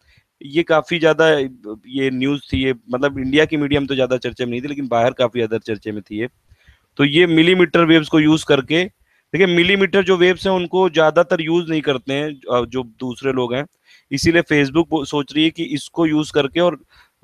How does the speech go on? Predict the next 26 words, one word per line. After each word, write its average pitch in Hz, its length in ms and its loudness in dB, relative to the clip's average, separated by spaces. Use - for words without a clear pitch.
ज़्यादा 143 320 4
से 165 100 0
ज़्यादा 151 240 4
internet 151 520 0
accessibility 131 640 -6
बढ़ाई 120 260 -2
जा 120 120 -2
सके 120 220 -8
पूरी 117 220 -10
दुनिया 113 260 -8
में। 151 120 -6
लेकिन 170 320 -8
इसमें 147 220 -4
challenge 170 460 4
एक 170 180 4
आएगा 160 260 6
कि 180 220 -4
इसमें 165 380 -4
जो 165 120 -2
millimeter 160 520 -2
waves 151 280 -2
हैं 170 80 0
उनके 151 260 -4
लिए 156 120 -2
जो 185 200 -2
भी 151 160 -4